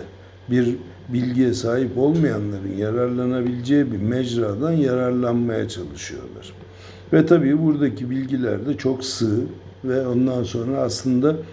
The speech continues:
iş hayatında çok fazla kullanışlı olmayan bilgiler. Evet, bir bilgi toplamak için çok iyi bir mecra. Fakat, e, bir proje yapmaya, bir, e,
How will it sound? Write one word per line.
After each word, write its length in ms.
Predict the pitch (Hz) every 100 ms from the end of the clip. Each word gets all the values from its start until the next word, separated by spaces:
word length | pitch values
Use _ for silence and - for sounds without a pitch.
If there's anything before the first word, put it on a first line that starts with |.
| - - -
iş 220 | 135 -
hayatında 680 | 135 135 127 - 127 151
çok 280 | 151 139 139
fazla 340 | 127 120 120 143 -
kullanışlı 880 | 120 127 131 131 101 127 131 131 113 -
olmayan 720 | 147 151 151 113 101 117 151
bilgiler. 580 | 131 117 110 107 98 82 - - - - - - - - -
Evet, 240 | 165 123 - 151
bir 140 | 156
bilgi 320 | 156 156 151
toplamak 580 | - 143 - 151 147 104
için 360 | - 139 147 156 -
çok 260 | - 135 139
iyi 180 | 135 113
bir 80 |
mecra. 580 | 101 95 95 85 87 113 147 - - - - -
Fakat, 320 | 123 143 147 - - - - - - -
e, 380 | 117 120 113 117
bir 120 | 139 -
proje 360 | 110 123 151 170
yapmaya, 640 | 139 98 85 90 85 92 92 107
bir, 320 | 117 131 - - - -
e, 120 | 139